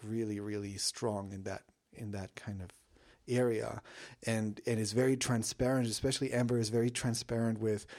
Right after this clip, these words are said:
where they're going, and, and, and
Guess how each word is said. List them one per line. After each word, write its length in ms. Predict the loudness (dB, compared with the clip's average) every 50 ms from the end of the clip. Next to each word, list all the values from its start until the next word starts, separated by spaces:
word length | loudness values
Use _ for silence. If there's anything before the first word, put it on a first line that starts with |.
| -16 -16 -12 _
where 260 | 4 6 8 8 8
they're 140 | 8 6 4
going, 800 | 4 2 2 2 4 4 4 4 4 4 2 2 0 0 -2 -6 -10 -20 -20 -20 -8 -4
and, 340 | -2 -2 -2 -2 -4 -6 -6
and, 460 | -6 -6 -4 -4 -6 -8 -10 -14 -20 -12 -8
and 280 | -6 -6 -6 -6 -8